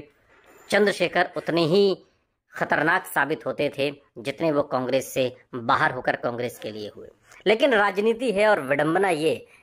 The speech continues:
कि जिस कांग्रेस का विरोध करके उन्होंने सत्ता हासिल की केंद्र की, उसी कांग्रेस के समर्थन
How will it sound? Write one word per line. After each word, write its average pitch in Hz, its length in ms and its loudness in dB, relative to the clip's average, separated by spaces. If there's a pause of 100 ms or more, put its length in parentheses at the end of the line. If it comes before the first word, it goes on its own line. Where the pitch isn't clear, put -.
(100)
कि 165 120 4
जिस 185 320 2
कांग्रेस 185 460 2
का 190 200 2
विरोध 175 340 2
करके 117 360 -4 (1300)
उन्होंने 170 640 2 (920)
सत्ता - 420 0 (600)
हासिल 180 360 2
की 175 160 -2
केंद्र 147 320 0
की, 160 220 -2 (420)
उसी 202 260 -2
कांग्रेस 143 400 0
के 156 100 -4
समर्थन 147 640 -4